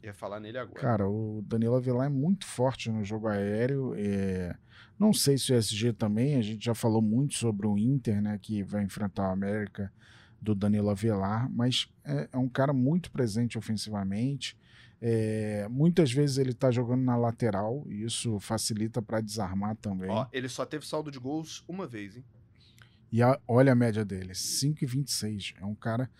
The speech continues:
Speaker 2: ele fez gol na rodada anterior contra o Atlético Paranaense.
Speaker 1: Sim.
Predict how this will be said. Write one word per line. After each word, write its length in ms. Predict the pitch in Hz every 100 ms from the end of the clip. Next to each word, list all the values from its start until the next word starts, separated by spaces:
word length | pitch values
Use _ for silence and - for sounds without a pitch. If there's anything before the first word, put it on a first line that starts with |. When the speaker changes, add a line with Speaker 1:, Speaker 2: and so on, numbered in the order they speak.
| - - -
Speaker 2:
ele 140 | 135
fez 260 | - 143 123
gol 240 | 117 160
na 180 | 185 123
rodada 360 | 98 117 123 123
anterior 440 | 117 127 113 135
contra 220 | 165 123 117
o 40 |
Atlético 380 | 110 113 110 -
Paranaense. 760 | 120 117 107 104 113 185 - -
Speaker 1:
Sim. 240 | - 101